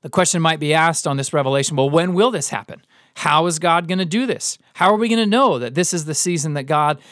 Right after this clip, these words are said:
is moving on behalf of his people?" And to those asking that question, this sign is given. "Unto us a son is born. Unto us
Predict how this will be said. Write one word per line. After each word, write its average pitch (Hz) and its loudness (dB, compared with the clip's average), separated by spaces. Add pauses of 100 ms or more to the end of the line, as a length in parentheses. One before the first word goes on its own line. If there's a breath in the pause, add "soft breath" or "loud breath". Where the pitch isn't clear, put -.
(140 loud breath)
is 135 -4
moving 165 0
on 139 -2
behalf 127 -4
of 143 -10
his 131 -12
people?" - -12 (1400 soft breath)
And 156 -2
to 170 -2
those 170 2
asking 160 0
that 143 -4
question, 156 -2
this - -4
sign 139 -2
is 139 -4
given. 151 -2
"Unto 147 -6
us 160 -2
a 156 -10
son 147 -6
is 147 -6
born. 113 -12 (640 soft breath)
Unto 170 -4
us - -4